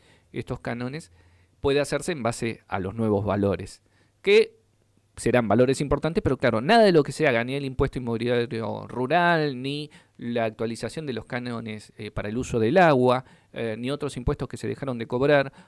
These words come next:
o, eh, la actualización misma de los cánones petroleros, como decimos,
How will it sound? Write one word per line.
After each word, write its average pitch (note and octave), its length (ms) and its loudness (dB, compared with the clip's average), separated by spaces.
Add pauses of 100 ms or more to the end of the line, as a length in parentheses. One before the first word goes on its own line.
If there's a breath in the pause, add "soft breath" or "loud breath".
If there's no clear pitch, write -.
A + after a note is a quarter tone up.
(120)
o, C#3+ 380 2
eh, A2 400 0
la A2 100 0
actualización A2+ 640 -2
misma B2 300 -8
de G#2 80 -8
los G2+ 100 -8
cánones A#2 320 -8
petroleros, A2+ 500 -2
como A#2 160 -8
decimos, B2 380 -8